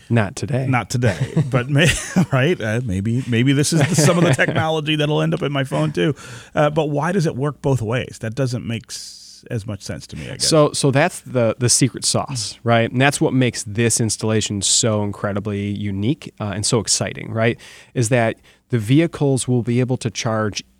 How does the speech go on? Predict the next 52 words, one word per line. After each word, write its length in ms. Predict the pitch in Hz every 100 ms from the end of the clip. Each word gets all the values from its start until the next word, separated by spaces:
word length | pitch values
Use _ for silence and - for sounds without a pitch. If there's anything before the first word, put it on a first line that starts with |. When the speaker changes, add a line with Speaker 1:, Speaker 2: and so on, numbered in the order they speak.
| -
Speaker 1:
even 360 | 180 185 165
while 200 | 143 120
they're 120 | 120
in 120 | 107 98
motion, 500 | 98 - - - 113
right? 260 | 120 117 -
Even 240 | 175 185
at 120 | 170 110
high 200 | - 127
speeds. 600 | - - 151 117 69 -
Now, 220 | 127 98
we're 240 | 131 147 139
putting 400 | - 139 117 107
these 220 | 107 92
on 200 | 92 90
low 160 | 95
speed 300 | 78 - -
streets, 340 | - - - -
so 120 | -
let's 220 | 113 90
Speaker 2:
Mm-hmm. 60 | 117
Speaker 1:
be 260 | 110 107 95 -
clear. 300 | - 98 90
I'm 120 | 98
not 80 | 107
Speaker 2:
We're 100 | 98
not 60 |
Speaker 1:
encouraging 460 | 98 - 127 113 110
Speaker 2:
quite 80 | 110
Speaker 1:
anybody 260 | 127 120 120
Speaker 2:
there 60 |
Speaker 1:
to 60 | 110
Speaker 2:
yet. 60 | 104
Speaker 1:
try 200 | 127 120
and 200 | 110 -
Speaker 2:
<laughs> 0 |
Speaker 1:
test 360 | - 123 -
how 160 | - 113
fast 460 | 107 113 120 147 -
they 160 | 175
can 160 | 185 185
go 200 | 196 190
and 80 | 185
have 120 | 185
this 140 | 185
thing 120 | 180
charge. 320 | 175 180 185 - - - - -
Um, 280 | 139 120 113
but, 240 | 104 -
you 80 | 156
know, 100 | 123
in, 200 | 143 135